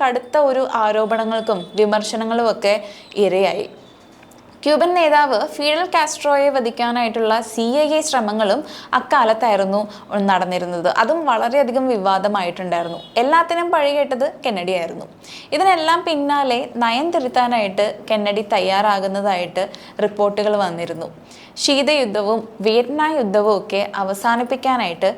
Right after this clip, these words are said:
കെന്നഡി മുൻകൈ എടുത്തേക്കുമെന്നും വാർത്ത പരന്നു. ഇതൊക്കെ കെന്നഡി വധത്തിന് കാരണങ്ങളായിട്ട് നിരത്തപ്പെടുന്നുണ്ട് ഇപ്പോഴും. യു എസ് സോവിയറ്റ് യൂണിയനും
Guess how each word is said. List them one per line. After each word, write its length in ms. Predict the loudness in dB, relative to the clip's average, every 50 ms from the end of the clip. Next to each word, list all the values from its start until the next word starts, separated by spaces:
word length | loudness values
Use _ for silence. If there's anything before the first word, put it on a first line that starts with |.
| -8 -18 -20 -20 -20 -12 -2 0
കെന്നഡി 380 | 2 2 2 2 2 2 2 0 0
മുൻകൈ 360 | 0 0 0 2 4 4 4 4 4
എടുത്തേക്കുമെന്നും 680 | 2 2 2 2 2 2 2 0 0 0 -2 -4 -4 -6 -8 -10 -6 -2 0
വാർത്ത 280 | 2 0 0 0 -2 -2 0
പരന്നു. 280 | 0 -4 -4 -10 -12 -16 -18 -20 -20 -20 -20 -20 -18 -8 -2 2
ഇതൊക്കെ 460 | 2 2 2 2 -2 -2 0 0 0 0 -2 -6 -4 -4
കെന്നഡി 360 | -4 -2 0 0 0 2 2 2
വധത്തിന് 420 | 2 2 0 0 0 0 0 0 0 0 0 0
കാരണങ്ങളായിട്ട് 800 | 2 2 0 -2 -4 -2 -2 0 0 0 0 -2 -2 -2 -2 -2 -2 -4 -6 -2 -2
നിരത്തപ്പെടുന്നുണ്ട് 760 | 0 0 0 0 0 2 2 2 2 0 -4 -4 -4 -6 -8 -4
ഇപ്പോഴും. 280 | 0 0 0 0 0 -6 -10 -20 -20 -20 -20 -20 -20 -20 -20 -18 -8 -2 0
യു 140 | 2 2
എസ് 340 | 2 0 -2 -4 -8 -8 0
സോവിയറ്റ് 500 | 2 2 2 2 2 0 -2 -2 -2 -2
യൂണിയനും 480 | -2 0 0 0 0 0 0 -2 -2